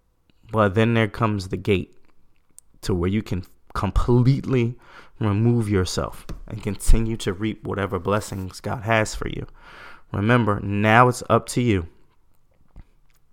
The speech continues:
Okay? He moved him past the first and the second ward. "They came unto the iron gate that leadeth into the city." Okay?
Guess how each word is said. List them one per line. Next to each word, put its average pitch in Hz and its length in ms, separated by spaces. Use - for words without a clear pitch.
Okay? 98 400
He 117 180
moved 127 400
him 120 260
past 107 540
the 87 80
first - 540
and 139 280
the 147 60
second 151 440
ward. 107 360
"They 107 180
came 156 460
unto 139 240
the 101 220
iron 135 380
gate 104 400
that 104 200
leadeth 117 480
into 107 240
the 101 120
city." - 400
Okay? 101 380